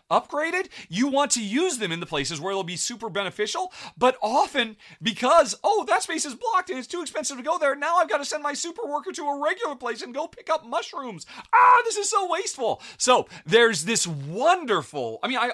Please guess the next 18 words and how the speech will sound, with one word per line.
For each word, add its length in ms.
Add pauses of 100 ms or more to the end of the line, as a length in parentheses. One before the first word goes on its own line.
always 480
am 100
looking 280
in 80
a 40
worker 240
placement 320
game 120
for 80
something 260
that 80
does 160
something 320
new 240
and 240
different. 400 (300)
And 280
Oak 300